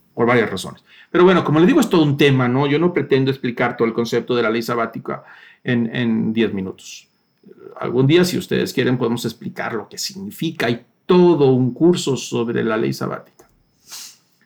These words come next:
Otro, eh, grupo que genera muchos conflictos es la ley alimentaria, ¿no?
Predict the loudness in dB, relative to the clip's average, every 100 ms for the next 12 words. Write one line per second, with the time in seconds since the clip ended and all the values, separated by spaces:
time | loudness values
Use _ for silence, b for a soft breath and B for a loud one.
0 | _ 0 4 4 6 6 4 -2 -6 -4
1 | 0 4 4 4 2 0 0 -4 -2 0
2 | 2 0 0 -2 -2 -2 0 -2 -2 -2
3 | 0 0 2 2 2 0 -2 -6 -8 -8
4 | -8 -10 -14